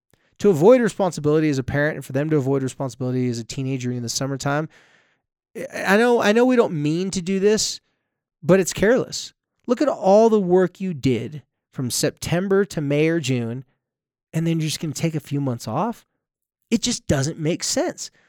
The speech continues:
There's no business out there that says, Hey, we're gonna kill it really hard for nine months, and just not do anything for three months. That business would be out of business. So in this exchange approach, like I said, it's,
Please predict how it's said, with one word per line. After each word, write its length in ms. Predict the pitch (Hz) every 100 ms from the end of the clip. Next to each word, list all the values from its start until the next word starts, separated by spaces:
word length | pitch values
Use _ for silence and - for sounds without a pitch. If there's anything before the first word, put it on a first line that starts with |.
| _ -
There's 180 | 359
no 140 | 269 202
business 480 | 127 147 143 151 156
out 160 | 147
there 100 | 175
that 60 | 170
says, 120 | 135
Hey, 120 | 214
we're 180 | 208 233
gonna 160 | 214 135
kill 260 | - 214
it 80 | 143
really 220 | 170 190
hard 300 | 160 180 175
for 120 | 135
nine 380 | 117 156 226 254
months, 380 | 160 139 135 - - - _ _ _ _ _ -
and 220 | 294 277
just 160 | 233 190
not 200 | 156 123
do 120 | 139
anything 320 | 123 110 120
for 120 | 113
three 220 | 110 101 98
months. 420 | - - - - _ _ _ _ _ _ -
That 240 | 220 185
business 400 | 190 190 175 -
would 160 | 175 147
be 160 | 156 -
out 200 | 131 123
of 200 | 113 -
business. 580 | 123 110 110 - - - _ _ _ _ _ _ _ _ _
So 360 | - 180 165 165
in 280 | - 175 170
this 240 | 202 202
exchange 600 | - - - 180 175 175
approach, 520 | 160 - 120 110 -
like 160 | 127 -
I 40 |
said, 280 | 135 135 113
it's, 300 | 113 - -